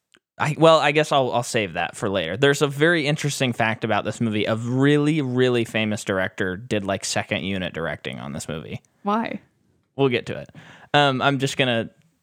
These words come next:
Speaker 1: string along here. So it's produced by Nina Jacobson, who produced Diary of a Wimpy Kid, Dolphin Tale, Crazy Rich Asians, The Goldfinch, and all the Hunger Game movies. John Killick,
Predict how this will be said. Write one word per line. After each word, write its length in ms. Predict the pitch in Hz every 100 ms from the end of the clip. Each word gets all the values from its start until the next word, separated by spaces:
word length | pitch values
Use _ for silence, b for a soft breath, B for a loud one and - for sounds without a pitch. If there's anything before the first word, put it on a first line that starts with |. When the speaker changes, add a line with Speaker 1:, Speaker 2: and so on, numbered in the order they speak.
| -
Speaker 1:
string 320 | - 131 120
along 320 | 110 107 110
here. 160 | 110 90
So 220 | - 147
it's 140 | 139
produced 500 | - 147 147 214 226
by 180 | - 147
Nina 300 | 143 151 160
Jacobson, 760 | 135 127 135 165 - 180 196 220
who 280 | 165 139 123
produced 400 | 135 120 113 -
Diary 300 | 113 110 110
of 100 | 113
a 60 |
Wimpy 400 | 104 117 120 104
Kid, 500 | - 156 139 131 139 -
Dolphin 420 | 110 117 131 113
Tale, 360 | 127 110 104 123
Crazy 360 | - 117 120
Rich 220 | 110 101 -
Asians, 500 | 120 110 123 117 117
The 120 | 104 110
Goldfinch, 640 | 117 117 110 117 113 - -
and 200 | 113 107
all 220 | 110 113
the 80 | 107
Hunger 260 | 104 90
Game 220 | 85 85 85
movies. 420 | 85 95 127 - b b b b b b b -
John 440 | 135 143 151 135
Killick, 520 | - - 208 147 170